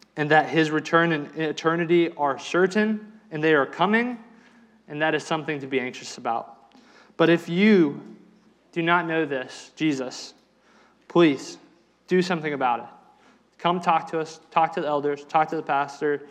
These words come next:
talk to someone around you. Talk to me after the service.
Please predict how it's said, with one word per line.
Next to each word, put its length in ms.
talk 240
to 80
someone 340
around 420
you. 360
Talk 220
to 80
me 280
after 220
the 100
service. 680